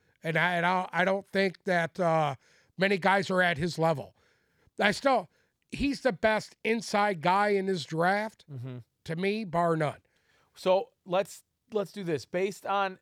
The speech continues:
Speaker 2: team need and what you saw at the Combine this weekend, who do you think is gonna, who do you think the Jaguars are taking first overall?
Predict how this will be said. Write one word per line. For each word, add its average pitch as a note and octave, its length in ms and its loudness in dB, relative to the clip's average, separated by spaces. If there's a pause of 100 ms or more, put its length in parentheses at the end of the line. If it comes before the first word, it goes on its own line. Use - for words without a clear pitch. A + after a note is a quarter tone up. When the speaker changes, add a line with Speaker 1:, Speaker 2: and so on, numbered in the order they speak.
Speaker 2:
team G3+ 340 -10
need F#3 240 -10
and E3 400 -6
what E3+ 160 -2
you E3+ 80 -10
saw F3 220 -4
at D#3+ 80 -6
the D#3+ 60 -18
Combine D3+ 480 -4
this B2 160 -14
weekend, B2 420 -10 (640)
who G#3+ 120 -4
do G3 80 -4
you G3+ 160 -2
think F#3+ 300 -2
is D#3+ 100 -10
gonna, F3 240 -6
who D3 120 -4
do G#3 40 -2
you G3 60 -4
think F3+ 160 -8
the D#3 40 -10
Jaguars C#3+ 440 -2
are - 20 -14
taking B2+ 320 -8
first A#2 300 -12
overall? G2 320 -14